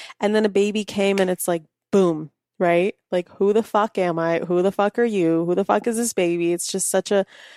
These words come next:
mind fuckery. And I want to present my best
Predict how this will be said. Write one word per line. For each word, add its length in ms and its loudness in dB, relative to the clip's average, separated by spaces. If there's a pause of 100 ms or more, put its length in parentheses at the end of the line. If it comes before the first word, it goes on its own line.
(180)
mind 340 2
fuckery. 560 -4
And 120 -4
I 80 0
want 140 0
to 80 0
present 640 0 (500)
my 420 2
best 800 0